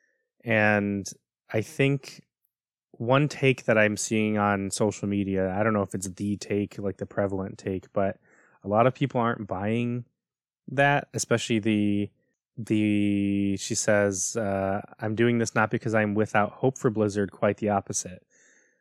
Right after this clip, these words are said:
I feel like if you were so hopeful that you could make change, why would not, why would you not do it as a co-leader of the company? Which, granted, I think it's shitty that she would, she had to be co-leader.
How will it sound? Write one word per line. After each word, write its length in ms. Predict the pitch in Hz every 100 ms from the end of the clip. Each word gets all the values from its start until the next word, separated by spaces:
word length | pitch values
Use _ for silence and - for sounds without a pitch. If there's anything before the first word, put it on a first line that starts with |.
| -
I 60 | 113
feel 180 | - 185
like 420 | 170 151 - _ -
if 220 | 117 -
you 100 | 131
were 340 | 135 123 - - -
so 280 | - 127 113
hopeful 400 | 120 120 - 110
that 120 | 104 107
you 120 | 107
could 160 | 113
make 180 | 101 101
change, 840 | - 107 98 95 92 90 - - _ _ _ _ _ _ _ _ _ _ -
why 140 | 107
would 180 | 110 110
not, 200 | 113 104
why 160 | 113 113
would 140 | 113
you 80 | 113
not 220 | 110 101
do 160 | 110 107
it 80 |
as 560 | - 104 98 92 - - _ _ _ _ _ -
a 140 | 107 95
co-leader 600 | - 127 120 117 117 113
of 220 | 107 98
the 80 | 95
company? 440 | - 107 98 92
Which, 360 | 110 170 - - _ _ _
granted, 480 | 127 143 139 117 107 -
I 80 | 107
think 160 | 110
it's 140 | 104 -
shitty 320 | 113 104 101
that 160 | 110
she 180 | - 123
would, 220 | 104 104
she 140 | - 113
had 160 | 107
to 80 | 98
be 100 | 90
co-leader. 760 | - 127 131 110 92 90 90